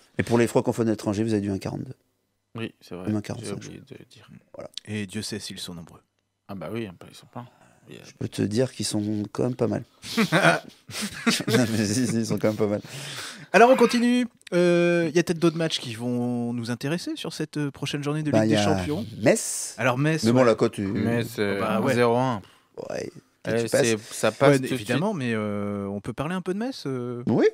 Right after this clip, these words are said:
Speaker 2: Oui, bah oui.
Speaker 3: Bah,
Speaker 1: Bah,
Speaker 3: allez-y.
Speaker 1: on en avait déjà un peu parlé. Moi, j'y,
Speaker 2: Ouais.
Speaker 1: j'y, j'y, j'y crois encore pour le,
Speaker 2: Ouais,
Speaker 1: le
Speaker 2: même si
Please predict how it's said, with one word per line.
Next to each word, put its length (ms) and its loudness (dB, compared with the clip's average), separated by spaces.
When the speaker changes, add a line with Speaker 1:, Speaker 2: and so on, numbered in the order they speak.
Speaker 2:
Oui, 300 -2
bah 200 -8
oui. 140 -8
Speaker 3:
Bah, 120 -8
Speaker 1:
Bah, 120 6
Speaker 3:
allez-y. 120 4
Speaker 1:
on 80 4
en 40 2
avait 200 2
déjà 180 2
un 60 4
peu 100 -4
parlé. 220 4
Moi, 80 0
j'y, 120 -2
Speaker 2:
Ouais. 200 4
Speaker 1:
j'y, 240 2
j'y, 320 -2
j'y 160 -2
crois 200 0
encore 280 0
pour 180 -4
le, 160 0
Speaker 2:
Ouais, 320 2
Speaker 1:
le 60 -2
Speaker 2:
même 140 4
si 80 -2